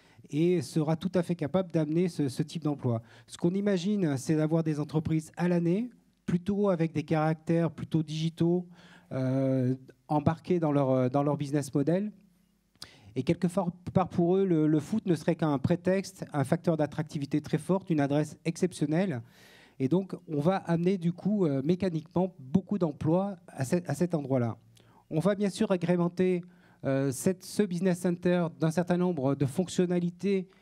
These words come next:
qui vont permettre les usages modernes que tout le monde attend aujourd'hui. Alors, il y a des choses assez classiques, un forum, bien sûr, pour faire, euh, quelques plénières, qui sera mutualisé, des espaces de coworking qui facilitent les échanges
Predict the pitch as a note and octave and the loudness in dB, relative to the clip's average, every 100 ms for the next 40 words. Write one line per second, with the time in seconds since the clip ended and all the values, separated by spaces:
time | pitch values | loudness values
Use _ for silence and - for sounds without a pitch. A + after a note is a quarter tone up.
0 | _ _ - D#3+ G3+ G3+ G3+ G3 F3+ D#3 | _ _ -4 -2 0 2 0 0 -2 -2
1 | D#3 F#3 E3 F3+ D3+ D#3+ E3 E3+ E3 D3 | 0 0 2 0 2 0 2 0 0 -2
2 | D3 G3 F#3 D#3+ D#3+ D#3 C3+ C#3 C#3 D#3+ | -2 0 2 2 2 0 0 0 0 0
3 | A3+ - _ _ _ _ B2+ C3+ C3 B2+ | -2 -8 _ _ _ _ -2 0 0 0
4 | D#3+ D3+ C3+ - D#3 - F#3+ F#3 C3 - | 0 -2 -4 -2 -4 -4 -6 -2 -2 0
5 | C#3 D#3+ D#3 C#3 C#3 F#3+ C3 - C#3 C3 | 0 2 0 -2 -2 -4 -4 -2 0 0
6 | B2+ D3+ D3+ C3+ B2+ D#3+ C#3+ F3+ G#3+ - | -2 -2 0 0 0 0 0 0 -2 -6
7 | - - G3+ E3 - C#3 C#3 D3 G3 A#3 | -6 0 0 0 -2 -2 -2 0 0 -2
8 | - _ - _ _ A#2+ F#3+ G3+ - G#3+ | -12 _ -20 _ _ -2 0 0 0 0
9 | G3 F#3+ F3+ F3+ F3 F#3+ F#3 - - F3 | 0 0 2 2 0 -4 -4 -6 -4 -2
10 | E3+ - _ - C3+ - _ _ - F3+ | -2 -6 _ -20 -20 -20 _ _ -2 -2
11 | F3 F#3 F3 - C#3 C#3+ C3 E3 E3 B2+ | 0 -4 -4 -4 -2 -2 0 0 0 -2